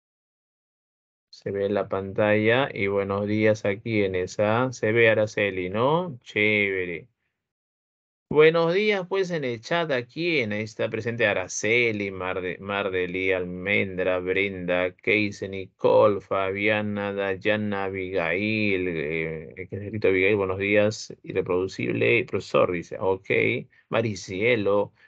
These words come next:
Nicolás, Araceli, se ve, se ve, Almendra. Entonces vamos avanzando.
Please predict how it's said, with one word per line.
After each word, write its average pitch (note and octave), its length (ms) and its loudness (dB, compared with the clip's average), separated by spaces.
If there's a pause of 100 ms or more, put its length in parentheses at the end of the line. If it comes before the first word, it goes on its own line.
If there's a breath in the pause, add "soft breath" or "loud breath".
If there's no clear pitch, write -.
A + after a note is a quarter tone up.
(100 soft breath)
Nicolás, A2 1120 0
Araceli, G2 800 -2
se F2+ 240 -2
ve, G2 260 2
se - 140 -8
ve, F2+ 180 -2
Almendra. F2 960 -4
Entonces F2 240 -2
vamos G2 360 -2
avanzando. A#2+ 1040 0